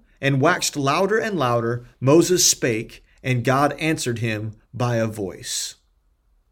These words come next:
Before God spoke one command for his people, he told Moses that they should consecrate themselves, wash their clothes, and prepare to encounter a holy God. Once they did,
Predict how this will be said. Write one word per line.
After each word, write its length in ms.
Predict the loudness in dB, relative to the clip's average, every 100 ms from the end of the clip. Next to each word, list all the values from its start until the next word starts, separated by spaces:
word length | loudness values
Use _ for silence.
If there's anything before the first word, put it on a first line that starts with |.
| _ _ _ -14 0
Before 320 | 2 4 4
God 280 | 4 4 4
spoke 360 | 4 4 4
one 300 | 0 0 0
command 460 | 0 -2 0 0 -2
for 140 | 0
his 180 | 0 -2
people, 580 | -4 -4 -4 -6 -8 -12 _ _
he 140 | -4 0
told 260 | 4 4
Moses 440 | 4 4 4 2 -2
that 160 | -2 0
they 120 | 0
should 240 | -2 -6
consecrate 640 | -6 -6 -4 -4 -2 -2 -2
themselves, 760 | -6 -4 -4 -4 -6 -10 -16 -20 -20 _
wash 340 | 2 4 4 0
their 160 | -2
clothes, 680 | -4 -4 -2 -2 -4 -6 -12 -16 -6
and 200 | -2 2
prepare 400 | 2 2 2 0
to 180 | 0 -2
encounter 560 | -4 -4 -4 -4 -4 -6
a 140 | -6
holy 400 | -4 -2 -2 -2
God. 440 | -4 -6 -10 -18 -20 _ _ _ _ _ 0
Once 320 | 2 2 4
they 160 | 4
did, 460 | 4 4 4 2